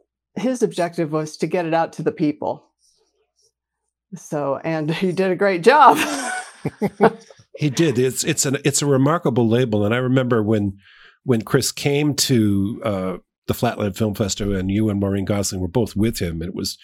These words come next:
Speaker 2: great to meet all of you and to see the film and then get a chance to hang out and hear Chris and yourselves tell stories. And Chris is a remarkable man, and I don't think we could possibly sum up his character. You just really need to see the film.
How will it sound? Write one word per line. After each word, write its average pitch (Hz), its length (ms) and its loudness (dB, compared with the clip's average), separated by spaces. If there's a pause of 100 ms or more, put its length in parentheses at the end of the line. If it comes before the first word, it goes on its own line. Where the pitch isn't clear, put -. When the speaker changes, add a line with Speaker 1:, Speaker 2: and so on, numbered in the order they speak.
(320)
Speaker 2:
great 123 260 0
to 113 80 -4
meet 101 160 0
all 117 220 0
of 117 120 -2
you 113 340 2
and 87 160 -6 (520)
to - 80 -8
see 117 140 -2
the 95 120 -6
film 120 580 2
and 95 220 0
then 90 300 -4 (100)
get 101 120 -2
a 101 40 -6
chance 98 300 -6
to - 60 -8
hang 98 220 -4
out 98 340 -2
and 87 120 -6
hear 92 400 -4 (180)
Chris - 340 -2
and 107 220 -2
yourselves 101 560 0
tell - 180 -2
stories. 90 680 -2 (420)
And 110 240 -4 (120)
Chris - 260 2
is 113 100 0
a 113 60 0
remarkable 107 500 0
man, 101 260 0
and 95 160 -2
I 95 60 -4
don't 95 200 -4
think 107 200 -2 (500)
we 113 140 0
could 113 160 -4
possibly 110 540 -2
sum 101 300 -2
up 101 180 -4
his 101 240 -2
character. 98 520 -4
You 92 160 -2
just 95 240 -8
really 95 260 -2
need 98 180 -4
to - 40 -6
see - 220 -2
the - 100 -6
film. 95 440 -4